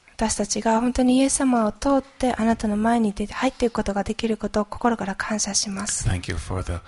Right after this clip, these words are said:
Speaker 2: abundant life in you.
Speaker 1: 私、あなたにある豊かな命を感謝します。
Speaker 2: That you give us all that we need.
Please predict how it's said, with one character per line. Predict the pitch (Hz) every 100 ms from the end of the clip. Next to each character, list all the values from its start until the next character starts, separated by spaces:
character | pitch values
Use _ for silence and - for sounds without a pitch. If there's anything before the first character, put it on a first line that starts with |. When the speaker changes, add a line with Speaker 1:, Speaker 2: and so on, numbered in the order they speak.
| - - - _ _ _ _ _ _
Speaker 2:
abundant | 104 - - 101 101 92 -
life | 92 90 -
in | 82 87
you. | 85 78 - _ - _ _ _ -
Speaker 1:
私、 | - 214 -
あ | 220
な | 233
た | 233 220
に | 202
あ | 220
る | 254 220 - - - -
豊 | 262 302
か | 269 226
な |
命 | 196 220 233 220 - 202
を | 190 - _
感 | - 208
謝 | 202 185
し | -
ま | 185 180
す。 | - 95
Speaker 2:
That |
you | 92 98 98
give | 87
us | - -
all | 85 104 101 95
that | 95 73
we | 85
need. | 90 90